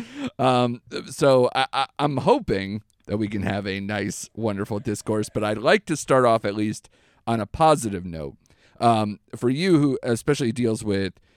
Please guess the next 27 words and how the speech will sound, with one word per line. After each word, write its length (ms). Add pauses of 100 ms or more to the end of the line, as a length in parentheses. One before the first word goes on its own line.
you 160
know, 300 (360)
In 120
Their 120
Own 160
League, 300
which 180
is, 280
you 120
know, 60
championing 760 (260)
women's 340
of 160 (160)
all 420 (240)
versions 480
of 120
the 80
craft 480
and, 280
and, 540
you 140
know, 120
obviously 460
in 80
your 160
own 160
work, 220